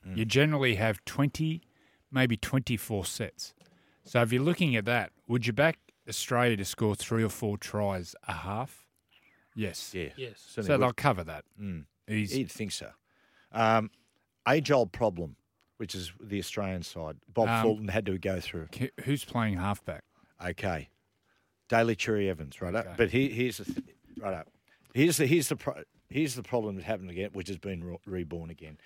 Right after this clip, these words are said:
Speaker 1: Bob Fulton in nineteen ninety and nineteen ninety-four had this problem where he had to work out who was gonna play seven. Now, Alf Wood each in ninety and ninety-four went away as the incumbent, but both times Ricky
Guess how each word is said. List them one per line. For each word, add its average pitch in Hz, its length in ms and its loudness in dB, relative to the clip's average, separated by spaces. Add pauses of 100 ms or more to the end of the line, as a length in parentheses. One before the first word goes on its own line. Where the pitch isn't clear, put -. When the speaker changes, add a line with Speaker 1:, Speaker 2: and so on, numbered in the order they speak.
(180)
Speaker 1:
Bob 135 180 4
Fulton 135 340 2
in 104 80 -4
nineteen 110 360 0
ninety 104 300 -2
and 95 80 -4
nineteen 95 260 -4
ninety-four 95 320 -6
had 95 180 -6
this 90 120 -8 (100)
problem 113 440 -4 (840)
where 107 220 2
he 107 140 0
had 117 140 0
to 101 60 0
work 104 260 0
out 92 80 -4
who 110 80 0
was 95 120 -4
gonna 98 120 -4
play 90 220 -6
seven. 90 460 -6
Now, 101 220 -4
Alf 131 280 4
Wood 107 140 4
each - 320 0 (120)
in 101 140 -10
ninety 117 480 -4 (100)
and 98 140 -8
ninety-four 101 500 -4
went 101 140 -4
away 98 220 -2
as 80 100 -8
the 95 100 -6
incumbent, 123 520 -6 (1000)
but 104 240 -4
both 120 240 4
times 101 400 0
Ricky 101 400 -4